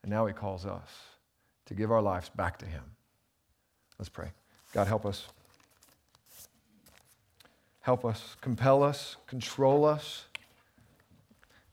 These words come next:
As, may we be a people who are so gripped by the gospel that we are, like Paul says, controlled, compelled, consumed, and sent by it.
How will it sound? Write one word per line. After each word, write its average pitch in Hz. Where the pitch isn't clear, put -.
As, 131
may 147
we 151
be 160
a 160
people 160
who 147
are 143
so 156
gripped 139
by 147
the 147
gospel 170
that 156
we 165
are, 160
like 147
Paul 165
says, 165
controlled, 175
compelled, 170
consumed, 196
and 156
sent -
by 151
it. -